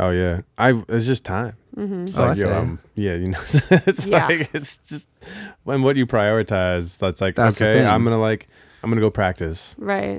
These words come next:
Speaker 1: Right? That's, like, what I prioritize is, like,
Speaker 3: And,
Speaker 1: I'm gonna
Speaker 3: and you
Speaker 1: practice.
Speaker 3: can make time, though.
Speaker 2: Are you
Speaker 3: And
Speaker 2: practicing
Speaker 1: Oh, totally.
Speaker 2: every day? Like, asana practice
Speaker 1: I
Speaker 2: every
Speaker 1: try
Speaker 2: day?
Speaker 1: to.
Speaker 2: Yeah.
Speaker 1: Yeah, I try to. I mean, there's some days
Speaker 2: Are you doing yin and stuff too, or is that all vinyasa?
Speaker 1: Um, it's all vinyasa. But, like, I, again, like, I,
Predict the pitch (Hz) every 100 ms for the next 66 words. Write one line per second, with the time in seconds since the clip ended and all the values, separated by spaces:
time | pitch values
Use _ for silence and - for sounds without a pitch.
0 | - 110 101 101 95 92 92 85 87 85
1 | 87 82 82 82 87 87 82 117 87 87
2 | 120 139 165 120 117 190 - 135 147 82
3 | 58 - - 226 117 - 95 92 90 -
4 | - 254 247 233 262 285 - 226 - 202
5 | - 214 202 214 - 117 214 170 104 92
6 | 90 101 - 196 185 92 98 90 92 -
7 | 95 90 95 101 107 104 104 - 104 101
8 | 95 101 101 - 214 220 214 202 196 196
9 | 196 196 202 - 208 - 196 208 226 208
10 | 190 - 190 175 180 190 175 - 202 196
11 | - - - - _ _ _ - 123 127
12 | 123 127 120 117 107 101 95 95 101 -
13 | 110 120 120 110 127 117 110 117 110 104
14 | 110 110 107